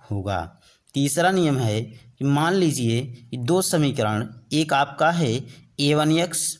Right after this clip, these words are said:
plus B one Y plus सी one equal zero और दूसरा है ए two X plus B two वाई plus सी टू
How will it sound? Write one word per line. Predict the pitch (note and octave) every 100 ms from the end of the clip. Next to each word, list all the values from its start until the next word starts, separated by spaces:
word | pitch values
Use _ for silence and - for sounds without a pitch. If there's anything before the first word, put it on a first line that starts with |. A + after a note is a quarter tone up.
| _
plus | B2 B2+ B2
B | A#2 B2+
one | D3+ D#3
Y | C3+ A#2 A#2+ D#3 - -
plus | - A2
सी | - B2 B2
one | A2+ B2+ C#3 - - -
equal | - - C3
zero | C#3+ E3+ G3+ F#3 E3 - - _ _ - _ _
और | C#3 C#3
दूसरा | D3+ D#3 G3 G3
है | F3 C#3 E3 F3 -
ए | D3 D3+
two | G3
X | D#3 C#3+ - - -
plus | B2 C#3 -
B | C#3 D#3
two | D#3+ F#3+
वाई | B2+ A#2 A#2+ A#2+
plus | B2+ C3+
सी | - E3
टू | E3